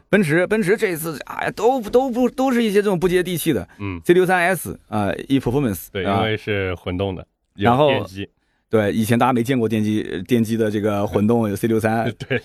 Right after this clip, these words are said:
Speaker 1: 现在看到了，其实看到也就看到了，也就那么回事。
Speaker 2: 给大家开开眼。
Speaker 1: 对，车展现场你又不能把发动机舱打开，是吧？<laughs> 然后还有迈巴赫的E Q SS U V。
Speaker 2: 嗯，电动车。
Speaker 1: 啊，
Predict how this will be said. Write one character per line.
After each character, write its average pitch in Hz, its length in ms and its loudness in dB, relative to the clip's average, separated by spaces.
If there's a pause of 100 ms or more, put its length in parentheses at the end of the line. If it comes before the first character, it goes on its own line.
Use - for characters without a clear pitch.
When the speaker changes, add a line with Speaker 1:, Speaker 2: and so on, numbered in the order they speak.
(140)
Speaker 1:
现 147 100 0
在 135 80 2
看 143 140 2
到 117 140 2
了， 98 120 -2
其 165 80 -2
实 160 60 0
看 - 160 -6
到 151 100 0
也 110 120 -2
就 120 100 0
看 180 160 0
到 95 120 -2
了， 85 100 -2
也 113 60 0
就 156 60 2
那 160 60 -2
么 147 80 0
回 131 140 0
事。 139 200 -2
Speaker 2:
给 90 120 -8
大 110 180 -8
家 110 140 -6
开 131 200 -6
开 123 120 -4
眼。 104 240 -6 (120)
Speaker 1:
对， 151 280 4
车 175 160 -2
展 160 120 2
现 147 140 0
场 110 160 0
你 104 60 2
又 123 100 2
不 127 80 0
能 131 100 2
把 117 80 -2
发 127 120 0
动 127 100 0
机 127 80 0
舱 127 140 0
打 92 100 -2
开， 95 320 -2
是 120 80 0
吧？ 123 400 2 (200)
<laughs> - 200 -20
然 123 120 2
后 143 60 4
还 135 120 2
有 127 40 -2
迈 165 120 4
巴 156 160 4
赫 151 240 2
的 110 100 2
E 131 140 0
Q 131 120 4 (140)
SS 92 640 -4
U 110 100 2
V。 101 240 -2 (100)
Speaker 2:
嗯， 82 320 -10
电 95 160 -2
动 92 160 -4
车。 90 160 -8
Speaker 1:
啊， 80 60 -12